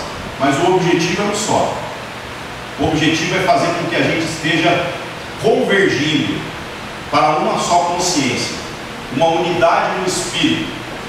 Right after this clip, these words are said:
que vai fazer com que as diferentes formas de trabalhar, de viver, os nossos sonhos, os nossos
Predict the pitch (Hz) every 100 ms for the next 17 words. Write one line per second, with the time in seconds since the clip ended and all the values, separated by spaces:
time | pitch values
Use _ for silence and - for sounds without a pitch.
0 | - - 123 170 170 175 175 165 151 170
1 | - 151 - 165 - - - - - -
2 | - - - - - 135 - 160 165 160
3 | 147 135 135 - 143 165 165 - - -
4 | - - 143 196 196 - - - 185 185
5 | 180 170 156 143 147 147